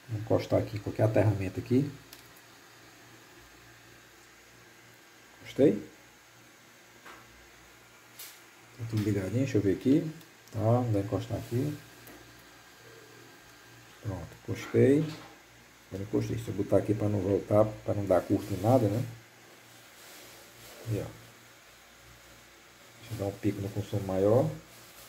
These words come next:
E ali, pessoal, viu o nome do vaio lá, ó? Pronto, eu vi que ele vai dar uma, aí, pessoal. Sistema, tarará, tarará.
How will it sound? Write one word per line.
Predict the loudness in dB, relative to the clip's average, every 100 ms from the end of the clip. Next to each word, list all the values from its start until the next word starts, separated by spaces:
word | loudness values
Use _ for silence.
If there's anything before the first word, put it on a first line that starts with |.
| -20 -20 -20 -20 -20 -20 -20 -20 -20 -20 -20 -16 0
E |
ali, | 6 6
pessoal, | 6 0
viu | 0 4
o |
nome | 6 4
do |
vaio | 6 6 8
lá, | 8 6
ó? | 4 -2 -14 -20 -20 -20 -20 -20 -20 -20 -20 -16
Pronto, | -8 -6 -4
eu | -6 -6
vi | -6
que | -4
ele | -4
vai | -2 -4 -6 -6
dar | -2 -2 -2 -14 -20 -20 -20 -20 -20 -20 -20 -20 -20 -20 -20 -20 -20 -20 -20 -20 -4 4
uma, |
aí, | 6
pessoal. | 6 2 -2 -4 -14 -20 -20 -20 -20 -20 -18
Sistema, | -8 -6 -2 0 2 2 4
tarará, | 4 4 4 6 6
tarará. | 6 2 4 4